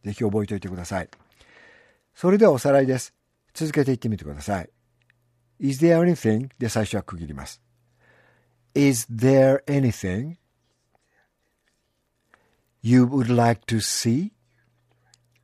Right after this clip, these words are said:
Is there anything you would like to see?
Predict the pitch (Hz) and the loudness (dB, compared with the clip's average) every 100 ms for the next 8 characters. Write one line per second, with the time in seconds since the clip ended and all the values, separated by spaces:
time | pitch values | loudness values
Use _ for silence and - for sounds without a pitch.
0 | _ _ _ _ _ _ _ _ _ _ | _ _ _ _ _ _ _ _ _ _
1 | _ _ _ _ _ _ - 120 110 90 | _ _ _ _ _ _ -4 -2 0 -2
2 | 98 120 123 123 - 147 147 127 - 101 | 0 4 4 2 -2 0 0 0 -2 -2
3 | 110 147 135 _ _ 104 117 123 120 127 | -2 -6 -12 _ _ 0 4 4 4 0
4 | 127 117 113 110 - 107 - 117 127 214 | 0 2 0 0 -4 -6 -2 0 0 -2